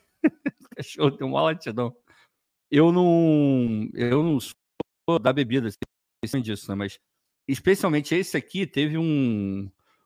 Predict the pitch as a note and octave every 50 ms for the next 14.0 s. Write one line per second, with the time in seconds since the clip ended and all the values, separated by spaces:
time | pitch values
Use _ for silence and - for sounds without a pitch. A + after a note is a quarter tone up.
0 | _ _ - A2 A2+ A#2 A2+ A2 B2 A#2 A2+ - - B2 C3 A#2+ A2+ A#2 C3 A#2+
1 | - - G#2+ G#2 A#2 C#3 E3+ D3 G#2 F#2 - _ _ _ _ _ _ _ _ _
2 | _ _ - - D3+ D#3+ D#3+ E3 G3 F#3+ D#3 C#3+ C#3+ C3 G#2 F2+ - _ _ _
3 | _ _ _ _ _ _ _ _ _ _ _ _ _ _ _ _ _ _ _ _
4 | _ - C3+ C#3+ F3 F#3+ F3+ - F#3+ E3+ E3+ - A3+ F#3 D3 C3+ C#3 D3+ - -
5 | G3+ F#3+ G#3+ A3+ A3 - - A#3 A#3 - - B3+ B3+ B3 A#3+ A#3+ A3 G3 - -
6 | D#4 - - D#4+ A#3 D3+ A3 F3 E3 D3+ C#3 C#3 C3 C3 C#3 C#3+ - - C#3+ C#3+
7 | - - F3+ F3 E3 D3+ C3 A#2+ A2 G#2 - _ _ _ _ _ _ _ _ _
8 | _ _ - D3+ C3+ C#3+ C#3+ C#3 D#3+ D#3 D3+ - E3+ D#3 C#3+ C3 C3+ C#3 C#3+ C#3+
9 | C#3+ C#3 C#3+ C#3+ C3+ - F3+ E3 C3 B2 C3+ D#3+ F3 F3+ D3+ B2 G#2+ F#2+ - _
10 | _ _ _ _ _ _ _ _ _ _ _ _ _ _ _ _ - F3 F#3+ G3+
11 | G#3+ G3+ F#3 F#3+ G#3 G#3+ F#3+ E3 F#3 A3+ A3+ A3 A3 G#3 G3 - - D#3+ F#3 G3
12 | F#3 E3 - - G3 B3 E4+ E4 C#4+ E4+ E4+ C#4+ G3+ - - A3+ B3 - F#3+ D#3+
13 | D3+ F#3 - - A3 A3+ - G3+ F3+ F#3 - - - D#3+ D3 C3 - - G2+ F#2